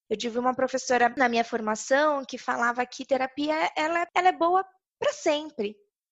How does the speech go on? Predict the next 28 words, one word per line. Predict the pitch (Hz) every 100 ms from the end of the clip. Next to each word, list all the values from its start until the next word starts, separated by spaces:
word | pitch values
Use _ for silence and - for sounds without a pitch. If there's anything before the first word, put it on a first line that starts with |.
| -
né? | 220 240 254
Ela | 233 226
não | 240 254
é | 269 294
só | - 277
em | 254
momentos | 247 240 247
pontuais, | - 233 214 226 220 226 220 214
momentos | 214 220 220
conturbados. | - 233 233 - 220 196 208 190 185 - - - - -
Ela | 370
é |
bom | 381 349
pro | 349 359
seu | - 359
ser, | - 294 254 247 247 -
pra, | 208 214
pra | 233
sua | 233 -
existência, | 240 214 - - 226 220 208 214
pra | 220
você | 214 220 233
se | - 233
entender, | 233 247 233 214 214 214 214
pra | 220
você | 220 240 262
ter | 254
alguém | 262 294 311 269 226 285 339